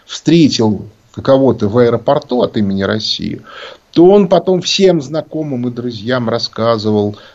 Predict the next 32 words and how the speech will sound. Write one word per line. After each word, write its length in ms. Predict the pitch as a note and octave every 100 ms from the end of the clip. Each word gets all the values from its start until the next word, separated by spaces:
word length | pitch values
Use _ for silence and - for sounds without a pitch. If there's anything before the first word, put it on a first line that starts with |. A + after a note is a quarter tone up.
| _
что, 240 | - B2
"Знаешь, 400 | A2 D#3+ C#3+ -
я, 760 | G#2+ G2 G#2 E3 F3+ F3 C#3+ F#2
я, 600 | F#2 F#2+ A#2 D3+ D#3+ D#3
я 400 | A#2+ F#2+ B2 C#3
Шауринсон 960 | B2 - A#2 B2 B2+ B2 - A2+ C3 B2
от 200 | A#2+ A#2
имени 300 | A#2 A#2+ A#2
России, 920 | A2+ A#2 - - F#2+ B2+ B2 A#2 G#2+
я 220 | G#2 B2
вот 160 | A#2 -
крутой, 420 | B2 B2 A#2 B2
как 220 | B2 A2+
варёное 380 | A2 A2+ A#2 A2+
яйцо" 420 | A2 A2 A2 D3
и 80 | C3
так 260 | A#2+ A#2+ G#2+
далее. 200 | - - _ - - - F3+ - _ A2
При 160 | - A3
этом, 260 | C4+ B3 F3+
как 200 | F#3+ F#3
и 40 |
полагается 1000 | F3+ F#3+ G3 G#3 F3 D3 - C#3+ B2+ B2+ - _
любому 420 | C3+ D#3 E3+ D3
человеку, 680 | B2 C3+ C3+ C3 C3+ A#2+ A2 G#2+
вот, 280 | G#2 G#2 -
как 140 | G#2+
бы, 140 | G2
очень 280 | A2 A2+ A#2
ограниченному, 920 | A#2+ C#3+ G#3+ D4 - E3 C#3+ B2 A#2+ -
он, 480 | E3 F#3+ G#3+ G#3+ - - _ _ _ _ G3
э, 600 | C#3+ D3+ D3+ D3 C#3+ C#3